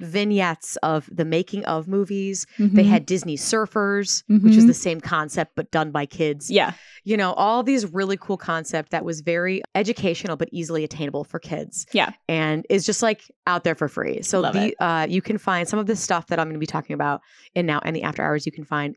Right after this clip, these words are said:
Speaker 1: just on YouTube
Speaker 2: Yeah.
Speaker 1: from those kinds of vignettes, which I think are really cool.
Speaker 2: Yeah.
Speaker 1: Uh, so just to give them some props where props are due. So
Speaker 2: Yeah.
Speaker 1: it was directed. Well, actually, <sighs> let me backtrack even further.
Speaker 2: Yeah.
Speaker 1: So Disney himself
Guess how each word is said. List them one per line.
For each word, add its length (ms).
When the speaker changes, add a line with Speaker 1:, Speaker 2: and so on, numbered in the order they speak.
Speaker 1:
just 240
on 140
YouTube 380
Speaker 2:
Yeah. 140
Speaker 1:
from 180
those 320
kinds 260
of 80
vignettes, 360
which 120
I 60
think 160
are 80
really 220
cool. 280
Speaker 2:
Yeah. 180
Speaker 1:
Uh, 160
so 160
just 200
to 60
give 200
them 240
some 200
props 380
where 80
props 300
are 40
due. 200
So 220
Speaker 2:
Yeah. 140
Speaker 1:
it 140
was 360
directed. 600
Well, 100
actually, 420
<sighs> 140
let 120
me 260
backtrack 380
even 140
further. 460
Speaker 2:
Yeah. 80
Speaker 1:
So 180
Disney 340
himself 920